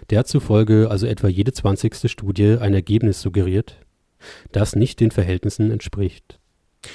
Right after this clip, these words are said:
Beispielsweise ist es möglich, dass bei einer einzelnen Studie nicht ein neues Medikament wirklich wirksam geworden ist,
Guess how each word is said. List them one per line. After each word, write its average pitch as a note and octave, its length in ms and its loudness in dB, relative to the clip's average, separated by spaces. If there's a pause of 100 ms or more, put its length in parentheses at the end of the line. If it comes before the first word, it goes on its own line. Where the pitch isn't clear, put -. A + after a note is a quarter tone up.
(300)
Beispielsweise G2+ 600 4
ist - 160 0
es G#2 140 0
möglich, G#2 540 0
dass - 220 -4
bei G2+ 240 -2
einer G2 300 -4
einzelnen C3 340 2
Studie A2+ 400 0
nicht G2+ 240 0
ein G2+ 220 0
neues G#2 260 2
Medikament G2+ 580 0
wirklich G2+ 400 -2
wirksam G2+ 440 0
geworden F#2 340 -2
ist, - 380 -4